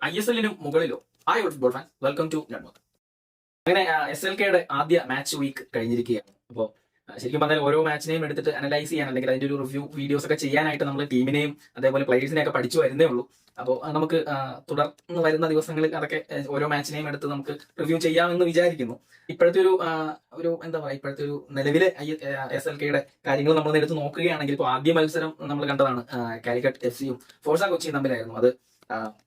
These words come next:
കാലിക്കറ്റ് എഫ് സിയുടെ ഒരു കംബാക്ക് ഒക്കെ നമ്മൾ കണ്ടു. അപ്പോ കാലിക്കറ്റ് എഫ് സി രണ്ടേ ഒന്ന് എന്ന സ്കോറിൽ, ആ, ഫോഴ്സ കൊച്ചിനെ പരാജയപ്പെടുത്തുകയും, അതേപോലെ, ആ, രണ്ടാം, ആ, രണ്ടാം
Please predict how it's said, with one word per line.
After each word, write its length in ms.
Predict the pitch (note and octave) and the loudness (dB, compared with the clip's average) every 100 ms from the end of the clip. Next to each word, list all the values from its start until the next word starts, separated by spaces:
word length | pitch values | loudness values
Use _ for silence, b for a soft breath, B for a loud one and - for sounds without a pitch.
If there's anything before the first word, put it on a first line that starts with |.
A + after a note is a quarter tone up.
| _ - | _ -4
കാലിക്കറ്റ് 300 | B2 C#3 C#3+ | 0 0 0
എഫ് 100 | C3+ | -4
സിയുടെ 180 | C#3 C3 | -2 0
ഒരു 180 | C3 - | 0 -4
കംബാക്ക് 360 | C#3+ D3 E3+ E3+ | -6 0 0 0
ഒക്കെ 100 | D3 | -2
നമ്മൾ 220 | B2+ A#2 | 0 -2
കണ്ടു. 180 | A2 G#2 | -2 -10
അപ്പോ 440 | - _ - A#2 | -18 _ -4 -2
കാലിക്കറ്റ് 240 | C#3 D3 D#3+ | 0 2 2
എഫ് 100 | D#3 | 2
സി 60 | |
രണ്ടേ 340 | D#3+ D3 D3 D#3+ | 2 0 2 2
ഒന്ന് 240 | D3 D3 | 0 0
എന്ന 160 | D#3 C#3+ | 0 0
സ്കോറിൽ, 480 | C3+ C3 C3 B2+ B2 | 4 4 4 2 0
ആ, 240 | A#2 A2+ G#2 _ - | -8 -8 -14 _ -6
ഫോഴ്സ 220 | B2 A#2+ | -2 0
കൊച്ചിനെ 360 | - C#3 C3 | -2 -2 -6
പരാജയപ്പെടുത്തുകയും, 840 | B2+ A#2+ B2 C#3+ A#2+ A#2+ A#2 A#2 A#2 | -2 0 2 2 0 -2 -2 -4 0
അതേപോലെ, 320 | C3+ D#3 D3 | 2 2 -4
ആ, 180 | D3+ D3 | -6 -6
രണ്ടാം, 420 | C#3+ C#3+ D#3 D#3 | -2 0 0 -2
ആ, 140 | D3+ C#3 | -10 -4
രണ്ടാം 520 | D3+ D3+ D#3 - _ | 0 0 -2 -6 _